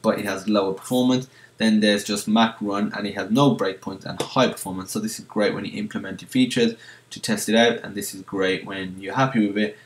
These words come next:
and you just wanna see how well it runs. So, you, so 'cause obviously you try,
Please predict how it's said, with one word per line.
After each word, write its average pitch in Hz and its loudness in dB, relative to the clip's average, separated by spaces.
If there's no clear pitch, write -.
and 95 -8
you 95 -4
just - -10
wanna 92 -8
see 90 -8
how 87 -8
well - -8
it - -12
runs. 95 -2
So, 87 -6
you, - -10
so - -4
'cause 92 -8
obviously 87 -4
you 87 -6
try, 82 -6